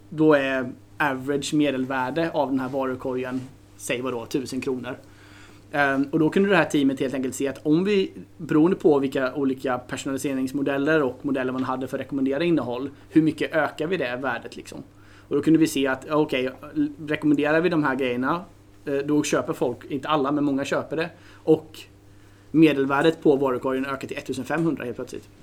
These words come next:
Så då får man liksom med hela värdekedjan i någon form av end-to-end, att systemutvecklingsteamet förstår vilket värde de skapar och de själva ansvarar för att driva det. Och då kan de sen också styra hela sin systemutveckling på att,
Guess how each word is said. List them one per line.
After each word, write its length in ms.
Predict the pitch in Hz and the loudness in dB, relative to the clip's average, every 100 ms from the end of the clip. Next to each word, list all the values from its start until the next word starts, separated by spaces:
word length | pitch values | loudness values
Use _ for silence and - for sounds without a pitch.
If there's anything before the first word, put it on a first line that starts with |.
| - - - - - - | -20 -20 -20 -20 -20 -20
Så 120 | - | 2
då 100 | 156 | 4
får 180 | 156 185 | 6 6
man 140 | 160 143 | 6 4
liksom 260 | 139 147 | 2 2
med 300 | 147 139 160 | 2 2 -2
hela 840 | 151 - 156 131 131 127 127 127 - | -2 2 2 4 2 0 0 -2 -4
värdekedjan 760 | 151 143 131 123 139 135 135 143 | -4 -4 -2 -4 -6 -4 -2 -2
i 100 | 147 | 0
någon 300 | 151 160 165 | 2 4 4
form 240 | 165 147 | 2 0
av 100 | 139 | 0
end-to-end, 480 | 131 127 139 127 123 | -4 -4 -4 -4 -6
att 200 | 123 - - | -8 -12 -18
systemutvecklingsteamet 880 | - 135 151 135 135 156 - 151 156 | -14 -4 -2 -2 -2 -4 0 0 0
förstår 360 | 160 - 143 139 | -2 0 0 2
vilket 400 | 139 131 135 131 | 0 -4 -6 -2
värde 260 | 143 127 | 0 0
de 120 | 127 127 | -4 -6
skapar 580 | 139 127 - 127 147 - - - | -6 -6 -6 -6 -6 -8 -18 -8
och 140 | 147 | -6
de 100 | 151 147 | -4 -2
själva 320 | 147 135 135 | -2 -2 0
ansvarar 540 | 156 143 135 123 165 | 2 2 -2 -2 0
för 240 | 175 139 120 | 0 -2 -2
att 240 | 120 - | -6 -10
driva 400 | 143 139 131 147 | -10 -6 -4 -2
det. 200 | 170 143 - - - - - - | -4 -6 -12 -20 -20 -20 -20 -4
Och 120 | 139 | -2
då 100 | 147 | 0
kan 140 | 147 185 | 4 6
de 180 | 151 | 6
sen 240 | 143 143 139 | 4 0 0
också 400 | 131 - 143 135 135 | -2 -2 0 -2 -6
styra 380 | - 147 135 | -2 0 2
hela 220 | 156 175 131 | 2 0 0
sin 280 | 139 123 | -2 -4
systemutveckling 640 | - 143 143 127 143 131 147 | -6 -6 -4 -4 -6 -2 0
på 180 | 147 127 | 0 -2
att, 160 | 127 | -4